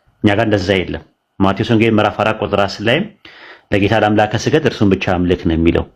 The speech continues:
እርሱ ተብሎ የሚመለክ አንድ አምላክ ነው ያለው። እሱም ራሱ ሲናገር ኢሳይያስ አርባ አራት፣ አርባ አምስት፣ አርባ ስድስት የተለያየ ቦታ «There is no God beside me», «ከኔ በቀር ሌላ አምላክ የለም» ብሎ የሚናገር አንድ ማንነት ብቻ ነው ያለው።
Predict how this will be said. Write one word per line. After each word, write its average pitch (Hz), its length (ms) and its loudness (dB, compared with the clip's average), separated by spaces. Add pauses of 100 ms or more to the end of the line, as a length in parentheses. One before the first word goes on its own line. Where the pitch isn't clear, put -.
(180)
እርሱ 98 300 0
ተብሎ 92 280 0
የሚመለክ 98 500 2
አንድ 90 180 -2
አምላክ 85 280 0
ነው 85 120 -2
ያለው። 76 260 -4 (760)
እሱም 107 300 2
ራሱ 104 260 0
ሲናገር 104 440 0
ኢሳይያስ 95 400 0 (340)
አርባ 85 200 -2
አራት፣ 92 260 0
አርባ 85 180 -2
አምስት፣ 95 220 2
አርባ 90 180 0
ስድስት 101 320 -4 (380)
የተለያየ 113 420 2
ቦታ 98 240 0
«There 104 220 4
is 101 100 0
no 110 100 4
God 98 240 0
beside 95 360 -2
me», 98 200 2
«ከኔ 104 260 0
በቀር 104 220 0
ሌላ 95 180 2
አምላክ 90 280 0
የለም» 87 280 0
ብሎ 92 120 4
የሚናገር 107 500 2 (460)
አንድ 101 280 2
ማንነት 92 440 2
ብቻ - 260 -6
ነው 82 140 -2
ያለው። - 280 -4